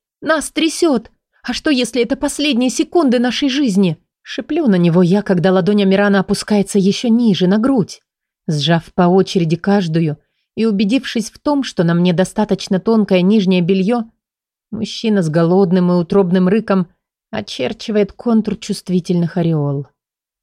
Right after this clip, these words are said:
«Тогда я сделаю все для того, чтобы они были самыми приятными для нас, Татлим», обещает Амиран, бесцеремонно сдвигая край моего декольте в бок вместе с тонким бралетом.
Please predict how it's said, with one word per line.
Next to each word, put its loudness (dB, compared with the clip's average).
«Тогда -2
я 2
сделаю 0
все -4
для -2
того, 0
чтобы -2
они 2
были 0
самыми 0
приятными 0
для -2
нас, -6
Татлим», -4
обещает -2
Амиран, 0
бесцеремонно 2
сдвигая 2
край 2
моего 2
декольте 0
в -4
бок -2
вместе 0
с -10
тонким 2
бралетом. 0